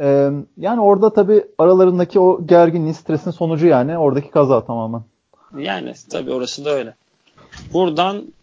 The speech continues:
Speaker 2: Red Bull övücülüğümüzü ve gömücülüğümüzü de bir kenara alıp <laughs> Red Bull'umuzun eski sevdiğimiz abisi olan Daniel Ricciardo'yu, yaşı da bayağı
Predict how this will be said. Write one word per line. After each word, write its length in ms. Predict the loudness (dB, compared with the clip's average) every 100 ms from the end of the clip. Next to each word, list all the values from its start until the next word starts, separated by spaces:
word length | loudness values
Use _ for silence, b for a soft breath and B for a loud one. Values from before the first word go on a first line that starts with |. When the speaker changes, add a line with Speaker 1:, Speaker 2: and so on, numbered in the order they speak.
| _
Speaker 2:
Red 160 | -6 -6 -4
Bull 180 | -6 -4
övücülüğümüzü 1000 | -2 -2 -4 -4 -2 -2 -4 -4 -2 0
ve 160 | 0 -2 _ _ _ _ _
gömücülüğümüzü 680 | -8 -6 -6 -8 -10 -8 -10
de 40 |
bir 40 | -10
kenara 400 | -8 -6 -4 -2
alıp 340 | -2 0 0 0 -4 -4 -6 _
<laughs> 440 | _ _ -20 -20 -4 2
Red 180 | 2 0 -4
Bull'umuzun 600 | -2 0 -2 -4 -6 -8 _ _ _ _ _ -4
eski 680 | -2 -2 -4 -4 -4 -6 -16 _ _ _ _ _ _ _ _ _ _
sevdiğimiz 840 | -12 -6 -6 -4 -4 -4 -8 -8
abisi 480 | -4 -2 -4 -6 -8
olan 380 | -8 -10 -8 -4
Daniel 300 | -4 -4 -6
Ricciardo'yu, 560 | -6 -2 -2 -2 -10 -6
yaşı 240 | -6 -4
da 100 | -4
bayağı 300 | -2 -4 -6